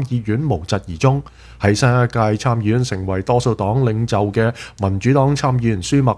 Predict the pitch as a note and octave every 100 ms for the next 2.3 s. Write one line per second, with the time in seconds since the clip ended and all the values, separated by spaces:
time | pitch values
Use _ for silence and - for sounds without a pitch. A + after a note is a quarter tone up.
0 | - F#2+ A#2 C#3 B2+ B2 - - - B2+
1 | C3+ D3+ A#2 G#2 A#2 B2+ C#3 A2+ G#2 G2+
2 | A2+ A2+ A2